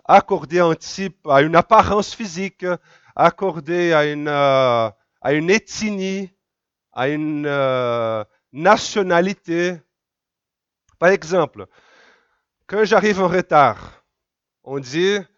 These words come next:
C'est à la brésilienne. » Hein ? Ça, c'est une stigmatisation. Hein ? C'est une stigmatisation parce qu'on a un stéréotype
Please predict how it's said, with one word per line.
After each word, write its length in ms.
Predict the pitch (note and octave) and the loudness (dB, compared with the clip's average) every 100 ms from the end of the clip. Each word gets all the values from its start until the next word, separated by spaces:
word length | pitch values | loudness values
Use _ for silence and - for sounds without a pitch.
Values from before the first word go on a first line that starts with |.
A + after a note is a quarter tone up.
| _ | _
C'est 200 | - - | -16 -2
à 60 | D3 | 2
la 160 | C3+ C3 | 4 2
brésilienne. » 960 | D#3 E3+ E3 A3 A3+ A3 F#3 G#2 F#2 G2+ _ _ _ _ _ _ _ G#2+ | 2 2 2 2 4 4 0 -6 -12 -18 _ _ _ _ _ _ _ -8
Hein ? 300 | B2 C#3+ C#3 _ _ _ _ _ _ - | -6 -6 -8 _ _ _ _ _ _ -20
Ça, 460 | - - A3+ C4+ | -12 2 6 6
c'est 240 | C4+ C#4+ A#3+ | 6 -4 -8
une 100 | A3+ | -10
stigmatisation. 1300 | - - A3+ A#3+ A3+ - G#3+ A#3+ A#3 G#3 G3 F#3+ _ _ _ _ _ _ _ _ _ _ _ - | -10 -8 -6 -2 -4 -4 -4 -4 -4 -8 -8 -8 _ _ _ _ _ _ _ _ _ _ _ -12
Hein ? 300 | A#2+ C#3 D#3+ | -6 -4 -6
C'est 160 | - D3+ | -10 -10
une 120 | D3+ | -10
stigmatisation 1160 | - G#3 F#3 G3 F3+ F#3+ F#3 G3 - F3+ F3 C#3+ | -12 -12 -6 -4 -4 -4 -2 -2 -2 -4 -4 -2
parce 300 | D3 D3 - | -4 -4 -4
qu'on 300 | F#3+ F#3 E3+ | -2 0 4
a 100 | G3 | 4
un 160 | F#3+ | 2
stéréotype 1200 | - - G#3 A3+ G3 G3 F#3 - D#3 E3+ G#3 - | -4 -4 0 2 4 2 2 -6 -10 -10 -10 -14